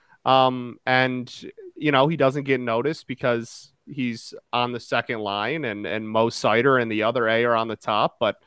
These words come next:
uh, I, I think that him not getting noticed is a good thing. And I, I think he's been, I think he's provided really, really, uh,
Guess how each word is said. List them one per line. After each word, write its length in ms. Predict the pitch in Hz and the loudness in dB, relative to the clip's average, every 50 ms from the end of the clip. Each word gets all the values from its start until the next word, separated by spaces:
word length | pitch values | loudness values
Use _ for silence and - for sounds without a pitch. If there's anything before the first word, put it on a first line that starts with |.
| _ _ _ _ _ _ _ _ | _ _ _ _ _ _ _ _
uh, 40 | - 120 117 117 117 113 110 110 110 98 | 2 4 6 8 8 8 8 6 4 4
I, 220 | 69 82 117 120 117 - | 4 4 4 2 2 2
I 140 | - 123 123 | 2 2 2
think 280 | 117 - 131 131 127 - | 2 2 0 0 2 4
that 160 | 147 135 123 | 4 4 4
him 240 | - 147 139 139 135 | 4 2 0 2 4
not 240 | 131 127 135 135 - | 4 4 4 4 2
getting 220 | - 143 131 131 | 0 -2 0 2
noticed 360 | 127 123 127 131 139 135 - - | 2 4 4 4 2 0 -4 -8
is 100 | 135 131 | -10 -10
a 60 | 131 | -6
good 300 | 120 135 135 139 139 - | -2 0 0 0 0 2
thing. 280 | - 143 147 175 233 - _ _ _ _ _ _ _ _ _ _ _ _ - | 2 4 4 2 -2 -8 _ _ _ _ _ _ _ _ _ _ _ _ 0
And 520 | 147 147 151 151 151 147 151 147 147 143 | 4 4 6 6 6 4 4 2 0 -2
I, 380 | 147 - 87 123 135 139 147 143 - | -2 2 4 4 6 6 4 4 4
I 160 | 123 135 170 | 4 2 4
think 220 | 170 - 185 170 | 4 4 2 2
he's 220 | - 175 175 165 - | 0 -2 -6 -6 -2
been, 360 | - - 160 160 156 151 151 | 2 6 6 6 6 4 4
I 140 | - 135 151 | 4 4 4
think 160 | 147 170 165 | 4 2 -2
he's 120 | 170 156 | -2 -4
provided 480 | - - 156 139 151 147 151 151 147 139 135 117 _ - | -6 -6 -2 4 6 6 6 6 4 2 -2 -8 _ -12
really, 480 | 139 139 131 123 139 147 151 160 170 170 | -10 -6 2 6 6 6 8 6 4 2
really, 600 | 143 135 139 139 139 143 143 139 135 135 135 _ _ _ _ _ _ _ _ - | 2 2 4 4 4 4 4 4 2 2 0 _ _ _ _ _ _ _ _ 0
uh, 540 | - 131 131 131 131 131 131 131 131 131 | 4 6 6 8 8 8 8 8 8 6